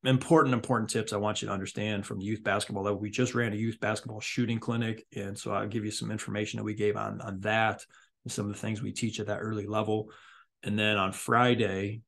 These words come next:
be sure to tune in, 'cause Craig Martin, he's a real deal, man. He's one of the most intense, get after it type of guys. And, you know, on the topic of this episode, you know, so a lot of teams talk about family, right? A lot of teams talk about family, and,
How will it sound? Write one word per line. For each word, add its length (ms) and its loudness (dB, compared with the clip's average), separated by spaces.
be 140 -2
sure 280 0
to 180 -8
tune 260 -2
in, 180 -2
'cause 160 -10
Craig 240 0
Martin, 300 0
he's 100 0
a 80 -4
real 220 -2
deal, 260 -2
man. 220 -6
He's 380 -6
one 100 -6
of 80 -2
the 40 0
most 260 -2
intense, 420 -4
get 240 -2
after 440 0
it 220 0
type 220 0
of 80 -2
guys. 520 4
And, 160 -8
you 180 0
know, 100 4
on 220 6
the 320 2
topic 320 6
of 80 0
this 180 0
episode, 580 2
you 80 -2
know, 60 2
so 240 4
a 80 2
lot 180 8
of 60 6
teams 260 2
talk 220 2
about 200 -2
family, 420 -8
right? 240 -8
A 20 -12
lot 120 -2
of 80 -6
teams 220 -6
talk 200 -4
about 220 -6
family, 320 -4
and, 300 0